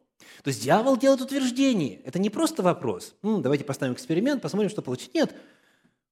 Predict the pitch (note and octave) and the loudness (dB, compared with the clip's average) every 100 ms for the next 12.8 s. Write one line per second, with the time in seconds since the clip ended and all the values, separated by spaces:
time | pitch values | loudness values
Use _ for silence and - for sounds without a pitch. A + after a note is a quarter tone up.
0 | - B3+ B3 A3+ A#2+ G#2 D3 F#3 - E3+ | -4 -2 0 0 -2 0 2 2 0 0
1 | C#3 A#2+ A#2 C3+ D#3 D3+ C3+ A2 - - | 0 -4 2 4 6 4 2 0 -6 -8
2 | - - F#3+ F3+ E3 C3+ B2+ F3 D#3 B2+ | -8 -2 2 4 4 0 2 2 2 2
3 | C#3+ C#3 B2+ B2 B2 B2 A#2+ - - - | 2 2 4 2 4 2 2 -4 -14 -4
4 | D#3 A#3+ - F#3+ D3+ D3 G#3+ A#3+ F#3+ - | 0 0 4 2 4 4 6 8 6 4
5 | F3 A3+ G#3+ C#3+ E3+ G#3 G#3 D#3+ F3+ F3 | 4 6 6 6 6 4 2 0 0 2
6 | G3+ B3 C#3+ - - - B2+ E3 A#3 F#3+ | 4 4 4 -2 -20 -18 0 4 6 6
7 | C#3+ G3+ B3 - F3 - E3 D3+ A3 C#4+ | 4 4 4 2 0 0 0 4 6 6
8 | C#4+ A3+ G#3+ G3 - E3+ D3+ E3+ E3+ - | 6 8 6 4 -2 -2 4 6 4 0
9 | - _ _ D#3 D3 _ - D3+ C#3+ C3+ | -14 _ _ -6 -6 _ -2 0 2 2
10 | C3 - _ _ - A2+ G#2+ B2 B2 B2 | 0 -8 _ _ -8 -6 -4 -2 0 2
11 | G#2+ G2+ - - _ C#3 B2+ A#2+ A#2+ B2 | 0 -2 -10 -20 _ -6 -4 -4 -4 -4
12 | B2+ A2+ - - - - - | -6 -6 -6 -6 -10 -18 -20